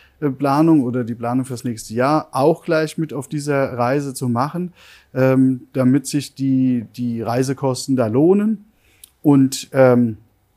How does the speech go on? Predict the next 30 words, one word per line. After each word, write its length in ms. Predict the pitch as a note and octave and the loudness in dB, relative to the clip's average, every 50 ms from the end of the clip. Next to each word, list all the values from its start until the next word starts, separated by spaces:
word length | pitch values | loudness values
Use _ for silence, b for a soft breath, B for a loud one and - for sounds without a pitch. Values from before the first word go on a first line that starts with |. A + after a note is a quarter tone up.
| _ _ _ _ _ _ _ _ _ _ _ _ - _ _ | _ _ _ _ _ _ _ _ _ _ _ _ -20 _ _
wenn 200 | - B2+ C#3 D3 | 2 4 4 4
Sie, 380 | C3+ A#2+ C3 C#3 C#3 C3+ C3 A#2+ | 4 2 2 2 2 2 2 0
äh, 380 | G#2 - - C3 A#2+ A#2 A2 | -2 -4 -2 0 0 0 0
und 400 | - C3+ C3+ B2+ - D3+ D3 B2+ | -2 -6 -6 -2 0 -2 0 0
die 160 | C3+ C#3 C3 A#2+ | 0 0 2 2
Mitglie-, 400 | B2 C3+ C#3+ - - D3+ C#3+ A#2+ | 2 0 0 -2 -6 -8 -4 -2
und 320 | C#3 C3 B2+ - - - | -2 -2 -4 -6 -12 -16
ich 160 | - - - - | -14 -12 -6 -4
werde 200 | C3+ C3 C#3 C3 | -4 -2 0 0
den 60 | C3 | 0
Mitgliedern, 720 | C3+ C3+ - - C3+ B2 C3 B2+ B2+ B2 B2 A2+ G2+ - - - _ _ _ _ _ _ _ _ _ _ | 0 -2 -4 -6 -6 -4 -2 -2 0 0 -2 -4 -6 -10 -16 -20 _ _ _ _ _ _ _ _ _ _
da 100 | - B2 | -4 -4
bleibe 280 | A#2+ - B2 B2+ C3+ C3 | -2 0 -2 -2 -2 -4
ich 100 | B2+ - | -4 -4
bei 100 | C3 B2+ | 0 0
meinen 220 | B2 B2 A#2+ A#2+ | 2 2 0 -2
fünfzehn 380 | A2 - C#3 C3 - - C3 A2+ | -2 -4 -6 -6 -6 -10 -8 -8
Prozent, 380 | G#2+ A2+ G#2 - D3 D3+ D3 | -8 -8 -6 -4 -4 -4 -2
fünfzehn 280 | - D#3 C#3+ C3+ - C3+ | -4 -6 -6 -6 -8 -8
Prozent 460 | A#2+ - - - C3+ B2+ B2+ A#2+ - b b b b b b b b b | -8 -10 -6 -4 -4 -4 -4 -6 -8 b b b b b b b b b
berechnen, 760 | - B2 A2 - - C3+ - - C#3+ C3+ B2+ A#2+ A#2 b b b b b b b _ - | -4 0 2 2 2 2 0 0 0 2 2 0 0 b b b b b b b _ -2
ähm, 460 | C3 B2 A#2+ A#2+ A#2+ A#2 A#2+ A2+ - - | 2 2 2 2 2 0 -2 -4 -6 -8
für 260 | - - C3 C3 B2+ | -4 0 0 0 2
den 540 | A#2+ C3 B2 B2 B2 A#2+ A#2+ A#2 F2 D#2+ - | 2 0 2 2 2 2 0 -2 -6 -10 -10
auf 200 | - A#2+ A#2 - | -10 -10 -8 -4
der 160 | C3 A#2+ G#2 | -4 -4 -2
Reise 400 | G#2 G#2+ A#2 B2+ B2 B2 B2+ A#2+ | -2 -2 -2 -4 -4 -6 -6 -6
genutzten 440 | G#2 A#2 A#2+ B2 A#2+ - - - A2 | -6 -6 -6 -6 -6 -6 -10 -14 -12
privaten 720 | - A#2+ A#2 G#2+ F#2+ G#2 A2+ A2 - - A#2 A2 G#2+ G2 - - _ _ _ _ | -8 -6 -4 -2 -2 -4 -4 -6 -6 -8 -6 -6 -6 -10 -12 -18 _ _ _ _
Anteil. 400 | _ - A2+ G2 - - G#2 - | _ -12 -12 -10 -10 -12 -14 -14